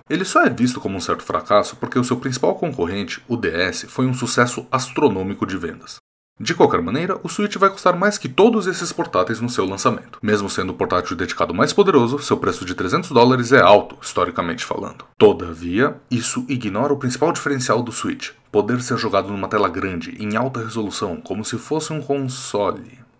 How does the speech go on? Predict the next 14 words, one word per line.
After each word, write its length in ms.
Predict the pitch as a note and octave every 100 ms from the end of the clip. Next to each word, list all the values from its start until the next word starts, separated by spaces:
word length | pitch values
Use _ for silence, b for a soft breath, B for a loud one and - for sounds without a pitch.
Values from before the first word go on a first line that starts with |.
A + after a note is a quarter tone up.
| _
Eu 100 | E3+
não 120 | G#3
falei 260 | B3 C4+ D4
algo 220 | B3 F#2
parecido 520 | - E2+ E2 F#2 E2
antes? 380 | E2 A2+ B2 - _ _ _ _ _ _ _ -
Todavia, 640 | C#3+ - F#2 E2+ E2 A#2 D3+ - -
isso 380 | C#3 B2+ - - -
ignora 500 | E3+ D3 G2+ G2+ G#2+
o 40 |
principal 440 | C3+ B2+ - E3+
diferencial 560 | G3+ - F3 E3+ G#2 G2
do 100 | G2+
Switch: 360 | - F2+ -